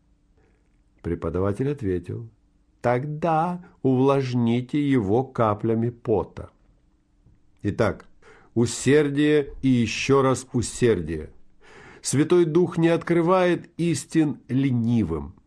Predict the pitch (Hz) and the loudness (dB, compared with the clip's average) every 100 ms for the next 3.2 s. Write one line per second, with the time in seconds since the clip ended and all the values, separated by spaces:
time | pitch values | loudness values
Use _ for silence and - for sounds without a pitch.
0 | _ - 135 185 214 214 196 - 98 78 | _ -10 -4 -4 -2 -4 -4 -2 -2 -4
1 | - _ _ _ - 131 160 160 190 147 | -10 _ _ _ -4 0 0 0 0 0
2 | 139 143 147 135 143 - 202 208 185 180 | 0 2 2 0 -2 -2 0 0 -2 0
3 | 170 170 | 0 0